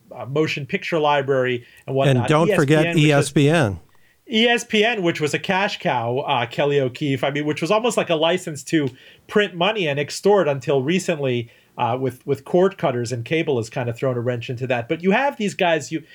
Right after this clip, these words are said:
Speaker 1: you know, live sports has been shut down, right?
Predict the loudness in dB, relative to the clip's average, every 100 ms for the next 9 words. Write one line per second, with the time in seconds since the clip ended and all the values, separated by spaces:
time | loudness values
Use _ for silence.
0 | -10 -2 0 2 2 2 0 0 2 2
1 | 2 -2 -2 -2 -6 -2 0 0 -2 -6
2 | -4 -6 -8 -12 _ _ 0 0 -2